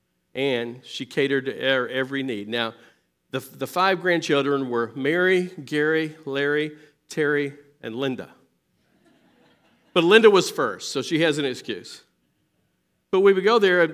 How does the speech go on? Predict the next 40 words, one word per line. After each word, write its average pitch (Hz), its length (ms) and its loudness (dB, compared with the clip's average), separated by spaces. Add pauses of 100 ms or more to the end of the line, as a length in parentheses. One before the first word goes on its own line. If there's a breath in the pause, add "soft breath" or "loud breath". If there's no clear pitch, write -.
but 139 520 -6
my 151 80 2
brother 202 240 0
and 156 80 0
I 147 80 0
would 139 140 -2
often 160 260 -2
even 131 240 -4
ride 131 180 -2
the 120 60 -6
Greyhound 147 520 -4
bus 113 280 -8
from 113 180 -8
North 117 200 -6
Texas 127 500 -8
to 113 100 -14
McAlester, 113 460 -10
Oklahoma 107 580 -10 (380 soft breath)
to 113 100 -6
visit. 113 340 -4 (760)
And 131 100 -2
when 185 200 0
we 185 120 4
arrived, 135 560 0 (160)
I 165 220 0
knew 139 320 2
that 131 180 -2
in 147 120 0
the 143 100 2
refrigerator 135 960 -2 (320 loud breath)
would 143 180 0
be 185 140 2
about 165 280 2
three 202 220 -2
to 214 80 2
four 180 260 -2
pounds 151 440 -4
of 117 100 -6
ground 147 340 -4
beef - 460 -8